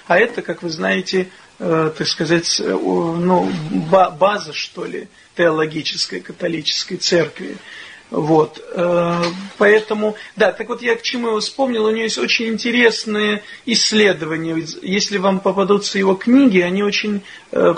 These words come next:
полезны именно для богословского исследования. Книги очень сложным языком написанные, но читать, э, постепенно,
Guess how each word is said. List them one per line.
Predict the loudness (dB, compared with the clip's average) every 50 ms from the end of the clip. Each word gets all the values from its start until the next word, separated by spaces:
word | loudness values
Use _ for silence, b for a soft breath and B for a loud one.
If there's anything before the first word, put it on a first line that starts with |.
| 2
полезны | 2 4 6 6 6 4 2 0 -2 -2
именно | -2 0 -2 -2
для | -2 0 0 2
богословского | 2 4 4 4 4 2 4 2 2 2 2 0 -2 -2 -2
исследования. | 0 2 2 4 2 2 2 -2 -2
Книги | -2 0 0 2 2 0 2
очень | 4 4 4 4 2 -2 -4 -4
сложным | -6 -6 -6 -4 -2 -2 -2 -2 -4 -8 -10 -8
языком | -8 -8 -8 -10 -8 -8 -8 -6 -4 -4
написанные, | -6 -6 -4 -4 -2 -2 -2 -2 -2 0 0 0 0 -2 -2 B B B B B 0
но | 2 2 4
читать, | 4 2 0 2 2 2 2 2 0 -4 -10 -16 _ -6
э, | -6 -6 -6 -6
постепенно, | -6 -6 -6 -6 -6 -8 -8 -8 -2 0 2 4 4 4 2 0 0 0 0 -2 -2 -6